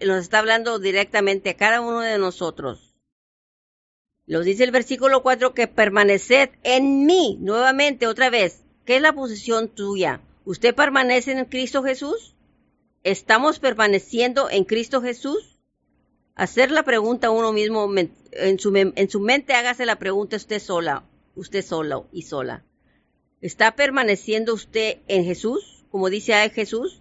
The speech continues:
"Permaneced en mí y yo en vosotros".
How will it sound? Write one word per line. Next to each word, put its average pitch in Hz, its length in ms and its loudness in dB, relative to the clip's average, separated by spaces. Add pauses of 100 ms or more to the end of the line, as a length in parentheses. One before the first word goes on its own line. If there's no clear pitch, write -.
(160)
"Permaneced 196 680 2
en 214 220 4
mí 233 340 4 (800)
y 165 240 -6
yo 185 300 6
en 180 140 2
vosotros". 156 680 -6